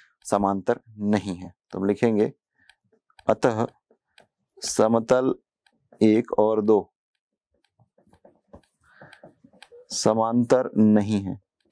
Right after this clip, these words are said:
उनके बीच का कोण हमें ज्ञात करना है। तो उनके बीच का कोण theta अगर हो तो हम लिखते हैं cos theta equal to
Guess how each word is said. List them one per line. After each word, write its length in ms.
उनके 320
बीच 280
का 180
कोण 260
हमें 220
ज्ञात 300
करना 220
है। 140
तो 60
उनके 180
बीच 220
का 160
कोण 420
theta 380
अगर 220
हो 180
तो 80
हम 100
लिखते 220
हैं 80
cos 300
theta 300
equal 360
to 160